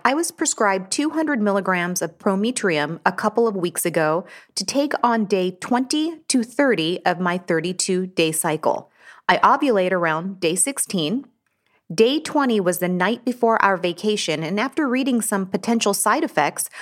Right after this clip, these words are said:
I decided to wait until this next cycle to take the Prometrium for the ten days. They think I have P C O S, which is polycystic ovarian syndrome. So I'm hoping it will make it easier to lose weight.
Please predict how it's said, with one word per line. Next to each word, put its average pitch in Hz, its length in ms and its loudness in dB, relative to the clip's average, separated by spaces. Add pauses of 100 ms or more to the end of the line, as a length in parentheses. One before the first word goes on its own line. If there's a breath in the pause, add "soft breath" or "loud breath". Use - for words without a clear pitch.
(200 loud breath)
I 226 80 4
decided 277 420 0
to 294 100 0
wait 233 240 2
until 220 300 0
this 190 180 0
next 214 440 -2
cycle 160 440 2 (200 loud breath)
to - 100 -2
take 214 240 0
the 202 80 -2
Prometrium 185 800 0 (200)
for 202 120 0
the 170 100 2
ten 165 300 0
days. 147 480 -2 (420 soft breath)
They 247 140 4
think 277 240 0
I 247 80 4
have 208 320 -2
P 226 160 -2
C 208 240 0
O 165 100 4
S, - 380 -2 (160)
which 170 160 -6
is 151 100 -4
polycystic 139 680 -4
ovarian 170 440 0
syndrome. 87 420 -2 (400 soft breath)
So - 160 2
I'm 196 120 0
hoping 202 600 0
it 196 140 0
will 190 80 0
make 185 200 -2
it 185 140 -4
easier 220 500 0
to 196 220 0
lose 165 300 0
weight. 185 360 -2